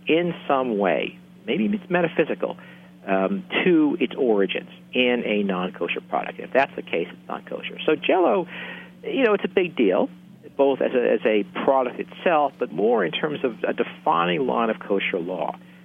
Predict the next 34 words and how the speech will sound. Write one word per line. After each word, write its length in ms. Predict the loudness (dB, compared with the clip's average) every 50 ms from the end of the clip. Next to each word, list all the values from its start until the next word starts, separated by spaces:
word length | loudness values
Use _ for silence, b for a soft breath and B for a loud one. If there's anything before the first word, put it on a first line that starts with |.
| B B
that 220 | 0 2 2 2 2
it, 140 | 0 0 0
that 120 | 2 2
it 100 | 0 0
draws. 340 | -2 -2 0 0 0 0 -2 -2
And 80 | -2 -4
it 60 | -2 2
really 260 | 2 4 4 4 2
consolidates 800 | 0 -4 -8 -4 0 0 2 2 2 2 2 0 0 -2 -2 -2
a, 400 | -4 -6 -6 -8 -16 -14 -14 -14
a 40 | -14
pretty 340 | -8 -2 0 2 2 2 0 -4 -10 -10
stringent 640 | -8 -8 -6 -2 0 0 0 2 0 -2 -2 -4 -2
kosher 320 | -2 -2 0 0 0 0 0
law, 380 | 2 2 2 2 0 -2 -4 -8 B B B B B B B
a 60 | -8 -6 -2 0
set 120 | 2 2
of 80 | 2 2
rules 440 | 2 4 4 6 6 4 4 2 0
that 100 | -4 -8 -6 -2
say 200 | 0 2 4 4
that 120 | 2 2 2
everything, 640 | 2 0 2 2 2 0 0 0 0 0 0 -4 -8 B B B B B B -4 0
for 100 | 0 2
anything 420 | 2 4 2 2 2 2 0 0
to 40 | 0
be 80 | 0
kosher, 360 | 0 2 2 0 2 0 -2 -2
its 140 | -2 -4 -4
roots 320 | 0 0 2 2 2 0 0
are 80 | 0
what, 260 | 2 2 0 0 -2
are 60 | -2 0
what, 160 | 0 0